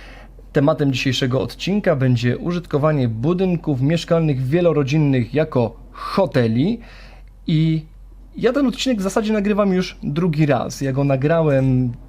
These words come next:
trzy dni temu, będąc, y, na takim przedłużonym weekendzie z rodziną nad polskim morzem, kiedy przez Booking zamówiliśmy sobie apartament i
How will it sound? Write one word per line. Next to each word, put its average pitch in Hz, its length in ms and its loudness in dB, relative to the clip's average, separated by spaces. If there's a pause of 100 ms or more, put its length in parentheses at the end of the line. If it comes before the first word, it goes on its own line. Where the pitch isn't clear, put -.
(140)
trzy - 240 -4
dni 185 240 2
temu, 123 420 2
będąc, 139 880 0
y, 120 580 0 (420)
na 131 140 0
takim 131 280 0
przedłużonym 131 720 2
weekendzie 123 560 0
z 107 100 -4
rodziną 120 640 0 (280)
nad 120 180 -2
polskim 117 440 -4
morzem, 117 580 0 (420)
kiedy 127 220 0
przez 120 260 -6
Booking 139 440 -4
zamówiliśmy 123 680 -2
sobie 117 480 -2 (300)
apartament 123 720 -4 (400)
i 180 260 -4